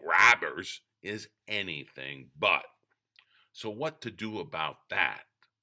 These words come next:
What to do about this whole offense, this whole team?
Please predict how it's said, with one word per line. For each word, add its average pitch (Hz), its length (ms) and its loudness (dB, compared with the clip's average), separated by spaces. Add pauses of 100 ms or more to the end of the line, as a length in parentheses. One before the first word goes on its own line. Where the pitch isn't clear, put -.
(100)
What 151 140 -4
to 147 60 -6
do 127 200 -4
about 104 260 -6
this 90 180 -8
whole 113 400 -6
offense, 104 500 0
this 95 280 -12
whole - 160 -2
team? 123 440 -2